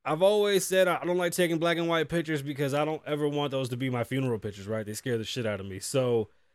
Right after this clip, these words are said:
that's never gonna be a thing. I hope it's never a thing. I, it, it's just terrible. I honestly would love to see the story that Mandy tells of me, which, which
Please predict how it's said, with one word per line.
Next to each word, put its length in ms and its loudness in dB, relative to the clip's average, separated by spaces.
that's 300 0
never 260 0
gonna 140 0
be 80 -2
a 40 -2
thing. 400 -2
I 100 -2
hope 360 6
it's 120 -6
never 240 0
a 60 -6
thing. 400 -6
I, 140 -6
it, 420 -10
it's 180 -20
just 240 -20
terrible. 540 0
I 880 4
honestly 840 2
would 240 0
love 220 6
to 100 2
see 160 0
the 140 0
story 400 2
that 160 0
Mandy 360 -2
tells 340 -2
of 120 -4
me, 220 -8
which, 340 -4
which 300 -6